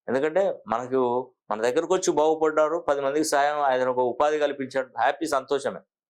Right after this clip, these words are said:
అందుకే ఏదైనా కూడా నేను చెప్పినట్టుగా మీరు చేయగలిగితే, ఇప్పుడు ఈ నక్షత్రాలు ఉన్నాయి కదా, పుష్యమి, అనురాధ, ఉత్తరాభాద్ర, భరణి, పుబ్బ, పూర్వాషాఢ నక్షత్రాలు. వీలైతే ఒక్కసారి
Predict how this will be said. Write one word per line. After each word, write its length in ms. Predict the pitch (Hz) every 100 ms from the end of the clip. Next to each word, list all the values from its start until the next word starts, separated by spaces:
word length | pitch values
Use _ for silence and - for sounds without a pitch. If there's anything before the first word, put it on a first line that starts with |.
| _ _ _ _ _ _ _ _ _
అందుకే 580 | 123 160 175 151 165 180 - -
ఏదైనా 320 | 127 165 170
కూడా 380 | 151 170 185 156 - _ _ 113
నేను 160 | 123 -
చెప్పినట్టుగా 480 | 139 190 196 190 185
మీరు 180 | 175 147
చేయగలిగితే, 580 | 143 156 151 139 139 131
ఇప్పుడు 200 | 131 123
ఈ 80 |
నక్షత్రాలు 600 | 120 123 170 165 170 165 160
ఉన్నాయి 240 | 147 139
కదా, 140 | 120
పుష్యమి, 640 | 101 - 113 156 143 160 - _ _
అనురాధ, 440 | 113 135 143 139 143
ఉత్తరాభాద్ర, 960 | 147 - - 147 143 127 127 - 131 - _ - _ _ _
భరణి, 560 | 101 123 143 151 165 - -
పుబ్బ, 220 | 127 123 143 156
పూర్వాషాఢ 560 | - 131 139 127 127
నక్షత్రాలు. 560 | 117 101 - 90 87 82 _ _ _ _ _ _ -
వీలైతే 320 | 160 202 196
ఒక్కసారి 760 | - 170 165 185 185 160 214